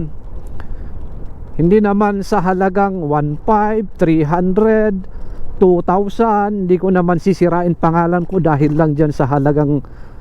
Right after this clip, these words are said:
ah, two thousand, one five. Ay, naku. Meron nga nag-order sa akin, pinakamalaking halaga,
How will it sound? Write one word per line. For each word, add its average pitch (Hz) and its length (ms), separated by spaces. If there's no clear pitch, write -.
ah, 139 320
two 165 240
thousand, 214 720
one 220 400
five. 208 400
Ay, 147 160
naku. 139 400
Meron 226 320
nga 269 160
nag-order 226 480
sa 226 160
akin, 285 160
pinakamalaking 185 800
halaga, 170 480